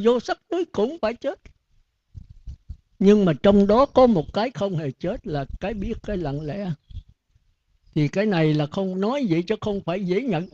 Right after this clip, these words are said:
không phải dễ tu đâu. Tôi biết nó lâu rồi. Mà tôi thực hành cho liên tục không được. Tại sao vậy? Tại vì cái tập khí thói quen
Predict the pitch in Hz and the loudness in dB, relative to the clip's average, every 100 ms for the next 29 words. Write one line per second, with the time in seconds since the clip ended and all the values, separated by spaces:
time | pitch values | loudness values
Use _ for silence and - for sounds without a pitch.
0 | - 202 233 180 208 185 233 226 233 220 | -4 -2 -2 -4 -2 -2 -2 -4 -2 -4
1 | 247 - _ _ _ _ 190 196 226 320 | -6 -12 _ _ _ _ 2 4 4 2
2 | 247 240 220 208 202 156 135 123 - _ | 2 4 6 8 6 4 -2 -4 -10 _
3 | _ _ _ _ _ _ - 165 165 165 | _ _ _ _ _ _ -6 0 2 4
4 | 165 165 156 196 196 196 - 160 - 160 | 4 2 0 0 -2 -2 -4 -4 -4 -4
5 | 151 143 123 - _ _ _ - 202 196 | -2 -2 -6 -10 _ _ _ -2 0 2
6 | 226 196 165 160 - _ _ _ _ 139 | 2 2 -2 -4 -12 _ _ _ _ -2
7 | 208 190 139 135 - _ _ _ _ _ | -2 -2 -4 -6 -12 _ _ _ _ _
8 | _ _ _ _ 151 170 - 196 170 117 | _ _ _ _ -6 -6 -6 -6 -6 -8
9 | 190 139 - - _ _ _ _ _ _ | -10 -14 -20 -20 _ _ _ _ _ _
10 | _ _ - 147 185 151 - - - - | _ _ -6 -4 -2 -2 -2 -6 -6 -8
11 | _ - 339 381 - 294 285 220 233 | _ -2 0 2 4 4 2 2 4